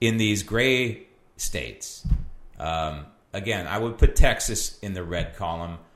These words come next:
Arizona is trending in the right direction for Donald Trump. Nevada, I believe, is trending in the right direction for Donald Trump. Florida is trending in the right direction for Donald Trump. Georgia will go red.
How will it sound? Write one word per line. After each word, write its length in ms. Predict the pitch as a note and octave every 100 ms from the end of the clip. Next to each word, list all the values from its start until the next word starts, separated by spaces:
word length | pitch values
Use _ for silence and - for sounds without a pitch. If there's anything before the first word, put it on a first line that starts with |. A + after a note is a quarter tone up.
| _ _ - A2+
Arizona 640 | A#2+ C3+ B2 C#3+ D#3 B2+
is 260 | - G2+ -
trending 540 | - C3 A#2+ A2 G#2
in 100 | F#2+
the 80 | F#2+
right 260 | F#2 F#2+ F2+
direction 680 | F#2 F2+ F2+ - F2 F#2 - - _ _
for 120 | -
Donald 380 | G#2 A2 F2 D#2+
Trump. 400 | - G2+ C#2+ - - _ _ -
Nevada, 680 | F#2 F#2+ C#3 C#3+ E2+ D2 - - _
I 140 | - G2
believe, 400 | G#2 G#2 G2+ F#2
is 100 | -
trending 480 | - A#2 G#2 G2
in 140 | F#2 F#2
the 100 | F#2+
right 240 | F#2+ F#2
direction 460 | F2+ F2+ F2 - E2+
for 100 | F#2
Donald 340 | E2+ E2 E2+
Trump. 260 | - F2+ -
Florida 600 | - C#3+ D#3 G#2+ D2 - - - _ -
is 220 | G2 G2
trending 500 | - B2+ A2 G2+ G2+
in 120 | G#2
the 60 | G2+
right 260 | G#2 G#2
direction 480 | G2+ G2 G2 - F#2+
for 120 | G2
Donald 320 | F2+ F2+ F#2
Trump. 280 | - G2+ G2
Georgia 520 | G2 C#3+ D3 C#3+ C#3+
will 460 | B2 G#2+ B2+ B2 A#2+
go 320 | G#2+ G#2 G#2
red. 640 | F2 F#2 F#2+ G2 G#2 G#2+